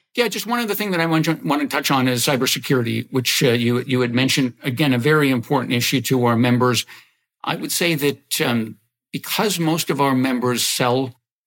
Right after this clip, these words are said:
services or equipment to the government and especially the military, this is something that has been a requirement for our in, in,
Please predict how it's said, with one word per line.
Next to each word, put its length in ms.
services 680
or 260
equipment 640
to 240
the 140
government 480
and 100
especially 460
the 100
military, 520
this 200
is 120
something 500
that 100
has 120
been 160
a 60
requirement 640
for 80
our 180
in, 160
in, 260